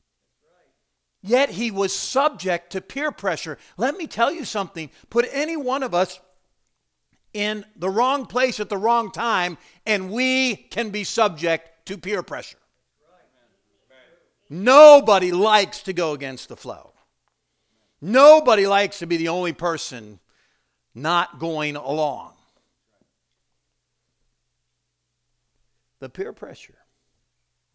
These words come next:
"And he commanded it to be given her." Now, here's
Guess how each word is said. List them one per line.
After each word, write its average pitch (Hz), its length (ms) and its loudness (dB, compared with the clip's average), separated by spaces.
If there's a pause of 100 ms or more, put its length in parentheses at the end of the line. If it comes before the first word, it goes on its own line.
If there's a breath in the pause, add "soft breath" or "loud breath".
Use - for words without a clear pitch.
(1500)
"And 131 120 -14
he 143 120 -10
commanded 131 600 -16
it 120 220 -16
to - 100 -20
be 151 160 -16
given 180 340 -20
her." - 280 -20 (1200)
Now, 165 80 -12
here's 196 420 -8